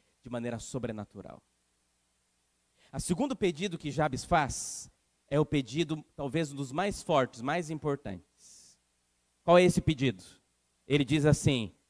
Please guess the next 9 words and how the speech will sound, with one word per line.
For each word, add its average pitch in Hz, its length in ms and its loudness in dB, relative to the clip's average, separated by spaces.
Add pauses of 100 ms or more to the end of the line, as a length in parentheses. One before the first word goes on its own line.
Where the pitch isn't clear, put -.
"Senhor, 165 680 4 (100)
alargue 156 600 6
as 147 140 8
minhas 269 540 8 (1000)
fronteiras." - 1400 -4 (1200)
É 180 80 0
interessante 202 460 4
esse 151 100 -4
pedido. 101 280 -6